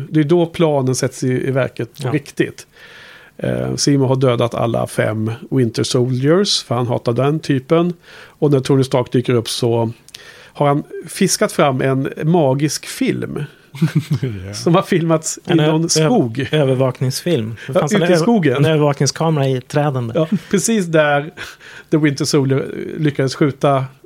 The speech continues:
Speaker 1: sönder bilen så att de krockade och så får Tony Stark säga att det var Bucky under en sån spell, eller vad ska man säga, i, i sin, eh, Manchurian Candidate, hjärn-, hjärntvättade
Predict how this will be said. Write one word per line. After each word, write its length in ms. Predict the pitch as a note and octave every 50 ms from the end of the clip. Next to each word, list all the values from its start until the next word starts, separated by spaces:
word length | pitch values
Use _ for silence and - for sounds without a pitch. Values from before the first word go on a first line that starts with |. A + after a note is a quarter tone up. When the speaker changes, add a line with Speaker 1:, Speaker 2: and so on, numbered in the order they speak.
| -
Speaker 1:
sönder 320 | - - - E3 D#3 C#3+ C3+
bilen 400 | C#3 D#3+ E3 D3+ B2 A#2 B2 A#2+
så 60 | C3
att 60 | B2 -
de 100 | A#2+ A#2
krockade 680 | - C#3+ C#3 - _ - D#3 C#3 B2+ - C2+ C#2 -
och 340 | - - - C2 - - - _ - - - - - - - - - - _ _
så 240 | - - C#3 C3+ C3
får 200 | C3 B2+ C#3 C3
Tony 240 | - C3+ B2+ B2
Stark 240 | A#2+ - - B2+ A#2+
säga 200 | - - - B2
att 120 | B2 - -
det 80 | C3
var 160 | A#2+ C#3 D3
Bucky 440 | C3+ C3 C3+ B2 - - - - - -
under 360 | F3 E3 E3+ E3 D#3 C#3 C3
en 120 | B2+ C3 B2+
sån 220 | - B2 B2+ -
spell, 420 | - - - D2 - C#2+ C#2+ -
eller 220 | G1+ - C#2 C2+ C2+
vad 140 | C2+ - -
ska 140 | - -
man 80 | C#2 C2+
säga, 360 | - C#2+ C#2 G1+ G1+ G1+ -
i, 120 | - - C2+ - - - -
i 80 | -
sin, 300 | A#2 - B2 A2+ A#2 B2
eh, 160 | B2 B2+ B2 A#2+ A#2+ B2 - _
Manchurian 600 | - A3 D#3 C3 C3 - - C3+ B2+ B2 A#2+ A#2+ A2+
Candidate, 600 | - D3 C3+ A#2 A#2 A2+ A2+ A2+ A2+ - - - - - _ - - - - - - -
hjärn-, 360 | - C#3 C3+ B2 A#2 A2+ B2 -
hjärntvättade 960 | C3 C3 B2+ A#2+ A2+ A2 - - - A#2+ - - - C3+ A#2 B2 A#2+ A#2+ A#2+